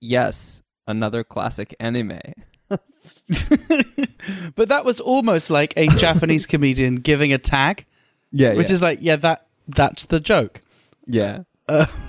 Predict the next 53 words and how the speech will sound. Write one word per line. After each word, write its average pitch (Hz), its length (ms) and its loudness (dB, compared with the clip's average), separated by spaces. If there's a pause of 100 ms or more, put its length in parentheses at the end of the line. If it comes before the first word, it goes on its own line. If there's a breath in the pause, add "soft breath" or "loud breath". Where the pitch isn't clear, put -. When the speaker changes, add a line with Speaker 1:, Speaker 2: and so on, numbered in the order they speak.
(500 loud breath)
Speaker 1:
Well, 185 120 6
no, 254 120 6
Speaker 2:
uh, - 40 2
Speaker 1:
it 156 140 4
wasn't. 180 280 0
Uh, - 160 -6
it 170 80 0
wasn't 160 300 6
a 156 60 4
joke. - 340 0
It - 80 0
wasn't 147 240 2
a 135 40 2
joke. 143 280 -2
That's - 240 -4
Speaker 2:
Oh, - 120 0
I - 20 4
Speaker 1:
every 131 140 2
Speaker 2:
see. - 80 -2
Speaker 1:
time 151 160 2
I've 139 140 -2
seen 151 200 0
it 135 100 4
on 131 160 0
T 127 200 0
V, 147 320 0
they 113 480 -2
referenced 120 500 -6
it 117 200 -8
beating 113 260 -6
Frozen 110 380 -6
two, 123 220 2
just - 200 -6
because 117 260 -6
that's 104 200 -10
the 117 120 -10
most 107 280 -10
recent 107 420 -8
and 107 140 -8
a 104 40 -8
huge 113 760 -4
box 90 320 -12
office - 380 -16
winner. 107 360 -8 (1160 soft breath)
Speaker 2:
Right. 135 380 0 (760)
Speaker 1:
I 127 120 2
was, 131 160 2
I 123 140 4
was 123 200 4
Speaker 2:
Right. 117 80 -2
Speaker 1:
one 117 180 4
hundred 120 220 0
percent 117 400 -2